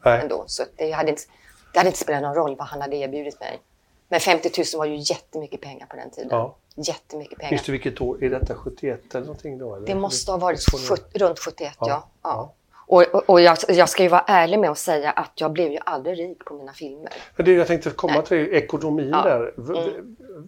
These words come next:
Speaker 1: vart det några pengar på utviken och sen på dina filmroller, eller?
Speaker 2: Alltså egentligen inte. Så man fick ju på den tiden femhundra kronor för ett utvik.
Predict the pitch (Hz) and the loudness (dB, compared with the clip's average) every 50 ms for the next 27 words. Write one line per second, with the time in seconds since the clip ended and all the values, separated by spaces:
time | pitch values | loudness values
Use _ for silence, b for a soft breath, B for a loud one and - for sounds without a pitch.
0 | _ _ - 156 - - - 147 147 160 165 160 - 190 165 143 143 139 - 160 | _ _ -2 -2 -2 -2 -6 -4 -4 -2 -4 -2 -4 -4 -2 -2 -2 -2 -2 0
1 | 165 156 143 147 - - 120 113 107 - - 123 120 120 120 - - 139 113 110 | 0 0 0 0 0 -2 -2 -2 -6 -8 -10 -8 -8 -6 -8 -4 -2 -2 -2 -2
2 | 104 127 113 113 110 110 110 - - 135 120 113 107 98 92 98 101 107 104 107 | -4 -8 -10 -10 -10 -12 -12 -8 -8 -8 -6 -6 -8 -8 -10 -10 -12 -12 -4 -2
3 | 202 240 269 262 - - 240 220 214 247 208 180 180 - - 214 220 233 240 254 | 0 0 0 0 -2 -4 -4 0 0 0 0 0 -4 -6 -6 -4 -2 0 0 2
4 | 254 196 175 175 - - 208 196 - 196 196 196 202 208 214 - - 254 240 - | 0 0 -2 -4 -8 -8 -8 -6 -4 -4 -4 -2 -4 -4 -6 -6 -8 -8 -8 -8
5 | _ - - 220 214 214 202 180 175 170 170 - 175 170 156 151 160 156 156 156 | _ -8 -8 -8 -6 -6 -8 -8 -8 -10 -8 -6 -6 -6 -4 -4 -6 -6 -8 -10
6 | 151 147 - - 175 147 143 147 151 156 147 139 135 143 143 - - 170 160 143 | -10 -12 -8 -8 -8 -8 -8 -12 -14 -14 -14 -14 -14 -14 -14 -12 -12 -12 -12 -12
7 | 139 147 175 185 - 165 147 147 - 151 135 - _ - - 156 - - _ - | -14 -18 -18 -16 -14 -14 -14 -12 -12 -14 -14 -14 _ -16 -14 -14 -16 -16 _ -20
8 | - | -20